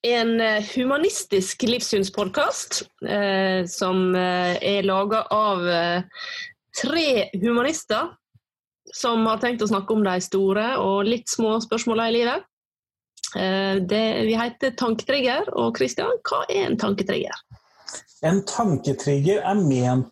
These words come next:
Speaker 2: å være noe som får, eh, oss til å tenke. Og da tenker vi kanskje vel så mye på oss selv som vi tenker på lytterne våre.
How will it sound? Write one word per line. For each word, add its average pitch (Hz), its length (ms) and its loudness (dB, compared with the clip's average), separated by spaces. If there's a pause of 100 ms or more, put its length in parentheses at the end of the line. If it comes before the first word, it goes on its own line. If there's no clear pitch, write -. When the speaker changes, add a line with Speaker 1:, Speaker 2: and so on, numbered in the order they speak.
Speaker 2:
å 175 160 2
være 151 640 2
noe 151 540 4
som 156 480 2
får, 127 760 0
eh, 139 400 0
oss - 300 -2
til 139 300 0
å 185 100 0
tenke. 202 400 0 (580)
Og 175 120 0
da 175 100 2
tenker 185 400 -2
vi 180 60 2
kanskje 185 360 -2
vel 135 280 0
så 208 180 0
mye 156 240 2
på 151 140 0
oss 156 120 0
selv 165 600 0
som 139 420 0
vi 151 140 2
tenker 139 480 -2
på 139 840 0
lytterne 131 520 0
våre. 156 340 0